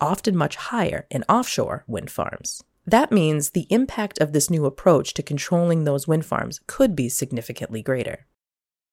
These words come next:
The Howland Lab and the international team is continuing to refine the models further and working to improve the operational instructions they derive from the model, moving toward autonomous, cooperative control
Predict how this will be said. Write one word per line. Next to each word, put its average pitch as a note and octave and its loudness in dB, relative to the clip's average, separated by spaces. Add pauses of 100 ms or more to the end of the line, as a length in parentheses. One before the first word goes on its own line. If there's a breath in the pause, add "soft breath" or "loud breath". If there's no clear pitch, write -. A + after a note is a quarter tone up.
(220)
The F#3+ 8
Howland A#3+ 2
Lab D3+ 0
and C#3 0
the D3 0
international D#3+ 0
team A#2+ -2
is D3 -6
continuing A#3+ 2
to F#3+ -10
refine D#3+ 0
the D3 -2
models A#2+ -2
further - 2 (160)
and E3 2
working A#3+ 4
to G#3 2
improve E3 0
the E3 -4
operational C#3+ 0
instructions C#3 -2
they B2+ -2
derive D#3 0
from A3 4
the C#3+ 2
model, B2+ -4
moving G3 6
toward D3+ 0
autonomous, E3+ 0
cooperative D3+ 2
control C#3+ 0